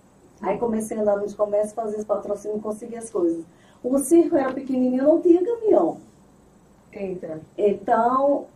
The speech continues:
Speaker 1: eu ia na prefeitura vender espetáculo, é, pedir um caminhão pra mudar o circo. E comecei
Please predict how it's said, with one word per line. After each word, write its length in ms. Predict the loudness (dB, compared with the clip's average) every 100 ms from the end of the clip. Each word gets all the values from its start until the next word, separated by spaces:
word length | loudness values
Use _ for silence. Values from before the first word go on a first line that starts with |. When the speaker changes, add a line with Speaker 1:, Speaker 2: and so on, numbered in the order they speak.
| 4
Speaker 1:
eu 200 | 8 8
ia 100 | 8
na 140 | 2
prefeitura 560 | 0 -6 -6 -6 -4 -4
vender 240 | -2 -2
espetáculo, 800 | -2 -2 -8 -8 -12 -14 -12 -14 -14 _ _ _ _ _ _ _ _ _ _ _ _ _ _ -20 -18 -4
é, 320 | 2 2 2
pedir 280 | -4 -4 -4
um 80 | -2
caminhão 440 | -2 -4 -4 -4
pra 140 | -2 -2
mudar 240 | 0 -2
o 80 | -2
circo. 680 | -6 -8 -6 -8 -6 -8 -8 -16 _ 0
E 80 |
comecei 840 | 4 8 6 4 0 0 4 2 0